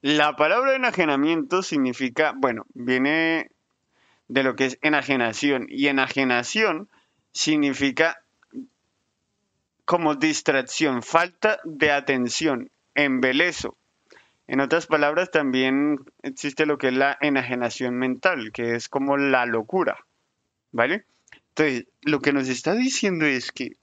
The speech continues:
en esta época en que hay tanta iniquidad alber-, albergada tanto por jóvenes como ancianos, y con estos galanteos, estos métodos de conquista y estos casamientos que han sido incorrectos, resultan normalmente en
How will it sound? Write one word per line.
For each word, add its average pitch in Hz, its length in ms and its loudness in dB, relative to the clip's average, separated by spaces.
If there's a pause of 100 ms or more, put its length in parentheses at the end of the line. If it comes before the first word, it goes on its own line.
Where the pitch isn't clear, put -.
(480)
en 135 120 0
esta 185 340 -2
época - 520 -8 (320)
en 139 140 -2
que 139 100 0
hay 147 100 0
tanta 185 360 0
iniquidad 151 580 0
alber-, 151 220 -2
albergada 117 520 -2
tanto 139 300 -2
por 107 180 -4
jóvenes 151 540 -2
como 117 220 -4
ancianos, 135 680 -4 (280)
y 139 100 -2
con 156 180 2
estos 190 300 -2
galanteos, 156 760 0
estos 127 240 -2
métodos 156 420 0
de 147 120 0
conquista 135 560 -2
y 120 180 -2
estos 135 300 -4
casamientos 151 840 0
que 165 100 0
han 151 100 0
sido 170 180 2
incorrectos, 160 800 -2 (840)
resultan 190 880 0
normalmente 170 720 0
en 160 240 -4